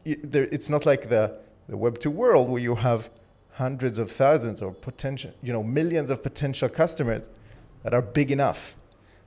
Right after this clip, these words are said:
Um, so in Web three, you want to be part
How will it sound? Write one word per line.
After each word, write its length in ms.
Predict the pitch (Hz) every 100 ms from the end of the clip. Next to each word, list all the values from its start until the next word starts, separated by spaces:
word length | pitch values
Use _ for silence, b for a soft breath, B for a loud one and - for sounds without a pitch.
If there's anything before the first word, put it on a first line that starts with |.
| b -
Um, 540 | 117 123 110 107 107
so 260 | - - 120
in 80 | 117
Web 140 | 127
three, 240 | - 170 220
you 140 | 135
want 220 | 127 135
to 80 | 135
be 120 | 127
part 560 | 123 - 151 160 120